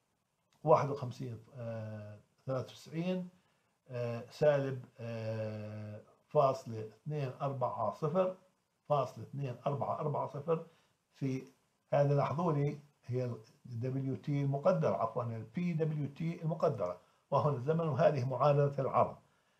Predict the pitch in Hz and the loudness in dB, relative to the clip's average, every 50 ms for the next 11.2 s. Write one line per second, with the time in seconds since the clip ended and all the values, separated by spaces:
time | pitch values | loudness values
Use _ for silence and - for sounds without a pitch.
0 | _ _ - - 101 - 139 190 190 175 151 165 160 143 139 127 - - 151 143 | _ _ 0 0 0 2 4 4 6 6 6 6 4 2 0 -2 2 4 4 6
1 | 139 135 120 110 110 - - 127 123 123 - - - - 185 - - 165 - 143 | 6 4 4 2 0 -2 -4 -8 -8 -8 -8 -6 -2 0 0 0 0 -2 -2 -2
2 | 139 135 117 113 123 127 123 117 123 123 120 117 120 120 113 113 120 - - - | -2 0 0 -2 0 0 0 0 0 -2 -4 -4 -6 -4 -4 -4 -4 -4 -6 -6
3 | 113 110 113 113 110 - 127 120 - - - - - - 117 110 107 104 113 120 | -6 -6 -6 -8 -8 -8 -10 -10 -10 -12 -20 -16 -8 -4 -2 -2 -2 -2 -4 -6
4 | 113 107 107 101 101 107 110 104 101 - 110 104 107 107 110 110 101 95 87 87 | -6 -6 -6 -4 -4 -4 -4 -6 -8 -10 -14 -16 -12 -10 -10 -8 -8 -8 -8 -8
5 | - - _ _ _ _ _ - 113 123 - 127 127 120 95 101 104 98 104 123 | -12 -16 _ _ _ _ _ -2 0 0 0 0 0 -2 -2 -2 -2 -2 -2 -4
6 | 117 110 110 110 117 113 - 120 120 117 110 110 107 113 135 175 180 180 175 151 | -4 -2 -2 -4 -4 -6 -6 -6 -6 -4 -4 -4 0 2 2 2 2 2 0 2
7 | 160 156 139 - - 175 165 165 165 165 165 - _ - 135 123 113 - - 117 | 2 2 0 0 0 2 2 4 4 2 0 -4 _ -4 -4 -4 -4 -6 -8 -8
8 | 104 110 110 107 - - 113 110 107 104 98 90 - 95 90 92 - - 78 69 | -6 -6 -8 -8 -10 -10 -10 -8 -8 -8 -8 -10 -10 -12 -16 -16 -16 -16 -16 -16
9 | 71 80 82 - _ _ _ _ _ _ _ _ _ _ - 117 117 135 175 185 | -16 -16 -18 -20 _ _ _ _ _ _ _ _ _ _ -2 2 4 6 6 6
10 | 175 170 170 160 156 156 151 - - 190 202 202 220 220 - - 160 151 151 180 | 6 6 6 6 4 4 2 2 2 0 2 2 0 2 8 10 10 10 10 8
11 | 190 190 - | 4 2 -2